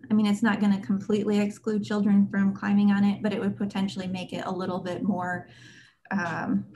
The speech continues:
cumbersome for them to get to it. If it's over by the solar park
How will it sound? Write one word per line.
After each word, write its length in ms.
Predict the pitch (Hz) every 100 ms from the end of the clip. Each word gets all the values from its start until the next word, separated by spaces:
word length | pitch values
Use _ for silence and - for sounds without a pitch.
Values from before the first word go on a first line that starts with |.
| - -
cumbersome 560 | - 220 208 202 196 190
for 140 | 175
them 200 | 175 196
to 120 | 190
get 360 | - - - -
to 220 | - 233
it. 400 | 277 - - - _ _ _ _ _ _ _ _
If 140 | 226 214
it's 140 | 202
over 260 | 226 220 226
by 240 | 214 208
the 120 | 196
solar 380 | 196 - 196 202
park 500 | 202 196 196 196 -